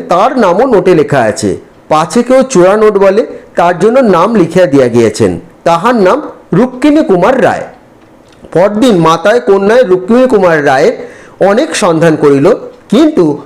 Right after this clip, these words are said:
শ্রীরামপুরে বা নিকটবর্তী কোনো স্থানে রুক্মিণী কুমার রায় কেহ আছেন, তাহারা কোনো সন্ধান পাইল না। নোটখানি তাহারা ভাঙাইল না, তুলিয়া রাখিল। তাহারা দরিদ্র কিন্তু লোভী নহে, এটি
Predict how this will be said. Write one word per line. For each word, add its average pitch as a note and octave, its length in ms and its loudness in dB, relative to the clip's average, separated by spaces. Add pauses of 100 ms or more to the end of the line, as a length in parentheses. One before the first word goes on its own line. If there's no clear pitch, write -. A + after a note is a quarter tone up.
শ্রীরামপুরে C4+ 640 0
বা D4 140 2
নিকটবর্তী A3+ 600 0
কোনো G3 260 2
স্থানে F#3+ 420 -2
রুক্মিণী B3 420 0
কুমার A3+ 360 0
রায় E3+ 220 2
কেহ E3+ 260 2
আছেন, D#3+ 380 0 (300)
তাহারা E3+ 320 -2
কোনো F#3+ 260 0
সন্ধান E3 480 0
পাইল A2+ 260 0
না। E2 180 -2 (500)
নোটখানি C4 500 2
তাহারা G3+ 300 0
ভাঙাইল D#3+ 460 0
না, G#3+ 100 0
তুলিয়া E3+ 500 0
রাখিল। G2+ 380 -2 (380)
তাহারা E3+ 320 -2
দরিদ্র F#3 580 0 (180)
কিন্তু F3 220 2
লোভী E3+ 300 2
নহে, A2 360 0 (120)
এটি F#3 220 0